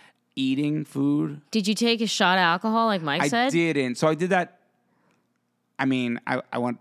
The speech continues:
Speaker 1: I had a few beers and stuff on Saturday.
Speaker 2: Okay.
Speaker 1: Um, so I
Speaker 2: What did
Speaker 1: didn't
Speaker 2: you weigh s-, oh,
Speaker 1: take
Speaker 2: you
Speaker 1: a
Speaker 2: don't weigh
Speaker 1: couple
Speaker 2: yourself
Speaker 1: shots.
Speaker 2: every day, right?
Speaker 1: I do weigh
Speaker 2: Oh, you do?
Speaker 1: myself
Speaker 2: Okay,
Speaker 1: every
Speaker 2: okay.
Speaker 1: day. Um, I don't remember what I weighed. And it's, I, I try to weigh myself every day. Let,
Speaker 2: I was
Speaker 1: in
Speaker 2: just
Speaker 1: full,
Speaker 2: curious about the alcohol.
Speaker 1: in full disclosure, I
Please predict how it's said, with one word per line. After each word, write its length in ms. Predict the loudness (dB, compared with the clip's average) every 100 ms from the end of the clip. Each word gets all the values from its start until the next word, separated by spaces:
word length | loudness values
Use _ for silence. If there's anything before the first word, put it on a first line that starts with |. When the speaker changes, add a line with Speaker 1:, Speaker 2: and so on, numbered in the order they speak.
| _
Speaker 1:
I 140 | -6 -4
had 200 | -4 -4
a 40 |
few 180 | -6 -4
beers 320 | -2 -2 -4
and 100 | -8
stuff 260 | -8 -8 -8
on 280 | -8 -10 -8
Saturday. 640 | -4 -2 -2 -8 -14 -18 -18
Speaker 2:
Okay. 260 | -16 -12 -12 -14 _ _ _ _
Speaker 1:
Um, 560 | 0 0 0 -2 -4 -6
so 280 | -4 -2 -2
I 60 | 0
Speaker 2:
What 20 |
did 80 | 2
Speaker 1:
didn't 100 | 2
Speaker 2:
you 100 | 2
weigh 120 | 2 0
s-, 160 | -4
oh, 60 | -4
Speaker 1:
take 80 | -2
Speaker 2:
you 60 | -2
Speaker 1:
a 60 |
Speaker 2:
don't 80 | -4
weigh 80 | -4
Speaker 1:
couple 60 | -6
Speaker 2:
yourself 200 | -6 -8
Speaker 1:
shots. 40 | -8
Speaker 2:
every 120 | -8
day, 160 | -8 -6
right? 220 | -8 -4
Speaker 1:
I 80 | -2
do 360 | -2 -2 0 2
weigh 100 | 2
Speaker 2:
Oh, 20 |
you 40 | 2
do? 0 | 0
Speaker 1:
myself 300 | -2 -2 -4
Speaker 2:
Okay, 100 | -6
Speaker 1:
every 120 | -6
Speaker 2:
okay. 80 | -8
Speaker 1:
day. 180 | -10 -12 _ _ _ -2
Um, 340 | 0 0 0
I 80 | -2
don't 180 | -2 -4
remember 280 | -4 -6 -6
what 160 | -8
I 120 | -10 -14 -18 -14
weighed. 240 | -12 -10
And 140 | -6 -6
it's, 280 | -6 -10 -16 -16
I, 80 | -10 -6
I 40 |
try 200 | 0 2
to 60 | 2
weigh 140 | -2
myself 320 | -4 -4 -4
every 160 | -4 -6
day. 160 | -6
Let, 220 | -6 -6 -2
Speaker 2:
I 40 |
was 80 | -2
Speaker 1:
in 40 |
Speaker 2:
just 80 | 0
Speaker 1:
full, 80 | 2
Speaker 2:
curious 280 | 2 2 -2
about 200 | -4 -4
the 80 |
alcohol. 560 | -4 -6 -6 -6 -6 -6
Speaker 1:
in 100 | -8
full 180 | -2 0
disclosure, 580 | 0 -4 -6 -6 -6 -8
I 180 | -10